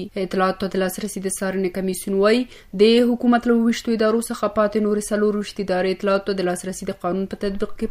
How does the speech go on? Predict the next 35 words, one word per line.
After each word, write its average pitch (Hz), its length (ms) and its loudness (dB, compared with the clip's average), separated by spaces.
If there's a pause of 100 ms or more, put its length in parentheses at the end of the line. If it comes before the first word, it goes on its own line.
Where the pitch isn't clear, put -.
پاتې 196 220 -2 (100)
راغلي 170 340 -2 (120)
دي. 180 120 -6 (360)
د 208 100 6
دغه 226 240 0
کمیسیون 240 420 2
مشر 233 260 0
اکرم 202 300 2
افضلي 190 380 -2
وویل، 247 320 6 (320)
دوی 214 180 8
تر 233 80 -4
دې 247 120 2 (100)
مهاله 247 340 0
د 233 80 0
دغه 226 160 0 (140)
قانون 208 320 2
خلاف 202 260 0
ټولو 202 240 -2
شکایتونو 185 480 -4
ته 180 140 -2
رسیدنه 196 440 -2
کړې، 254 180 4 (300)
خو 269 220 6
زیاته 254 400 4
یې - 80 -6
کړه 233 100 0
چې 233 100 -2 (120)
حکومت 202 380 -2
ورسره 196 340 -4
هیڅ 202 220 -6
ډول 208 200 0
همکاري 220 460 0
نه - 100 -16
کوي. 180 320 -6